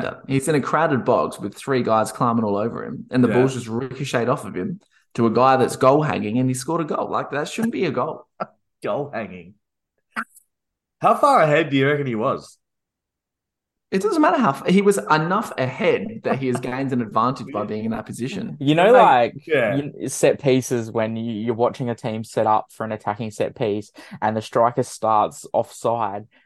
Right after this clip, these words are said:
Speaker 3: and right before the free kick's taken, they dart back into the line and dart back
Speaker 1: Hmm.
Speaker 3: out to try and gain an opportunity so the defender can't get a handle on or anything. Isak set up like he was going to do that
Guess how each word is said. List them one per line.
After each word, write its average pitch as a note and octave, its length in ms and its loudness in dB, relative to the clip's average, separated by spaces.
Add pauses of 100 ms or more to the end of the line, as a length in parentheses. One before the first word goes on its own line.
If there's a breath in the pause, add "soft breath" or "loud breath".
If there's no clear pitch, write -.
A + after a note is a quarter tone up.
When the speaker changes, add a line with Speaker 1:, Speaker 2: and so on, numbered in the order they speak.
Speaker 3:
and A2 180 -6
right A#2 220 2
before - 240 -6
the - 80 -10
free A2+ 180 -4
kick's A2+ 220 -10
taken, A2 280 -4
they G#2+ 140 -4
dart G#2+ 480 0
back G#2+ 220 -6
into A2 220 -10
the G#2+ 100 -4
line G#2 420 -2
and G#2 160 -10
dart G2+ 300 -2
back A2 160 -2
Speaker 1:
Hmm. G2 120 -6
Speaker 3:
out G#2+ 240 -4
to C3+ 60 -14
try A#2+ 180 -6
and A2 80 -8
gain G#2+ 200 -4
an G#2+ 80 -8
opportunity A2 600 -6
so A#2+ 180 -4
the G#2+ 80 -10
defender G#2+ 380 -6
can't G#2 260 -6
get G2 100 -6
a G#2+ 40 -8
handle G#2+ 280 -8
on A2 100 -10
or A2 60 -6
anything. D#3 380 -10 (380 loud breath)
Isak D3 360 2
set C#3 320 0
up B2+ 280 2
like A2 280 0
he C3 80 -10
was G#2+ 140 -10
going G#2+ 340 -6
to A2 100 -18
do G#2+ 180 -6
that G2 340 0